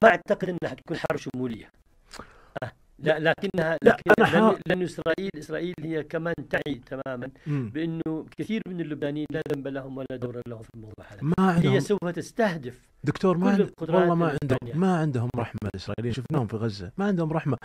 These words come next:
Speaker 2: أنا اللي أخشاه، وهنا تجاوبني إذا تتفق معي أو تختلف، أنا اللي أخشاه اليوم، نعم، إسرائيل تحاول استعادة قوة الردع، نعم، إسرائيل غيرت قواعد الاشتباك، بس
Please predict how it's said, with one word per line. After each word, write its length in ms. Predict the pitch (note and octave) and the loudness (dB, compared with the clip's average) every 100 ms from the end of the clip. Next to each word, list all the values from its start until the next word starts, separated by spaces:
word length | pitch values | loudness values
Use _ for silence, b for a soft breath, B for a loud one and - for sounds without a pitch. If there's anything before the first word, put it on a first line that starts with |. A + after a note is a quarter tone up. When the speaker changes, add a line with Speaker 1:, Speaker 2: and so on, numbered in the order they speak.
| B B B B B - | B B B B B -6
Speaker 2:
أنا 120 | G#3+ | 0
اللي 200 | A#3+ A3+ | 2 2
أخشاه، 360 | F3 G#2+ - C#3+ | 0 -2 2 2
وهنا 120 | A#2 E3 | 2 0
تجاوبني 560 | D3 B2+ C3+ C#3+ B2+ A#2 | 0 2 4 4 2 2
إذا 120 | A2 | 0
تتفق 460 | G2+ - B2+ A2 A#2 | -4 -4 -4 -4 -6
معي 180 | B2 B2+ | -4 -4
أو 100 | A2 | -4
تختلف، 420 | G2 G#2+ - A#2 G2+ | -4 -8 -4 -4 -2
أنا 100 | F3 | -2
اللي 160 | A3 A#3 | -2 0
أخشاه 300 | - - D3+ | -2 -2 -4
اليوم، 300 | G#2+ G#2 A2 - B B B B - F3 | -2 -4 -6 -10 B B B B 0 2
نعم، 120 | C3 | 2
إسرائيل 340 | B2 D3 D3+ C#3+ | 2 2 2 0
تحاول 400 | B2 D3+ D3+ A#2+ | 0 2 2 2
استعادة 460 | - A2 A2+ G#2+ - | 0 0 0 -2 -6
قوة 140 | A2+ G#2 - | -6 -6 -6
الردع، 320 | G2+ G#2 B2 - D3 | -6 -6 -6 -8 0
نعم، 200 | C#3 A2+ | 0 0
إسرائيل 460 | B2 - A#2 B2 A#2 | -4 -6 -8 -6 -2
غيرت 400 | A#2+ C3+ A2+ G2+ | 0 2 2 -2
قواعد 360 | G#2+ G#2+ F#2 F#2 | -4 -2 -4 -4
الاشتباك، 360 | G#2 A2 A2 - B B - | -8 -4 -4 -6 B B 0
بس 160 | C3 | 0